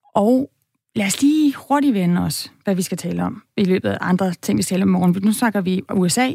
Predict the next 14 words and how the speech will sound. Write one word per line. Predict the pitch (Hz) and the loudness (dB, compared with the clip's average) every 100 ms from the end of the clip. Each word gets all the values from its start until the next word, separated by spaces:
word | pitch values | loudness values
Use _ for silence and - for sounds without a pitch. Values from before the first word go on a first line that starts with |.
| 302 | -2
øh, | 220 190 175 | -2 0 0
veteraner, | 175 175 190 226 262 | -2 -2 0 2 0
Trump, | 226 - 202 220 | -2 0 0 0
vi | 208 | -2
snakker | 202 170 - | -2 -4 -2
omskæring. | - 220 - 247 262 214 - - - - | 0 2 2 -2 0 -2 -2 -18 -12 0
Vi | 214 | 2
skal | - 220 240 - | 2 0 0 0
også, | 185 190 - 214 269 | 0 0 -2 -4 -2
øh, | 208 180 175 170 165 165 160 165 - | 0 2 2 2 2 4 4 2 -2
tale | 208 196 214 | 0 2 2
om, | 196 220 | 2 0
at, | 196 - | -2 -4
øh, | 185 180 175 202 | -4 -2 -2 -2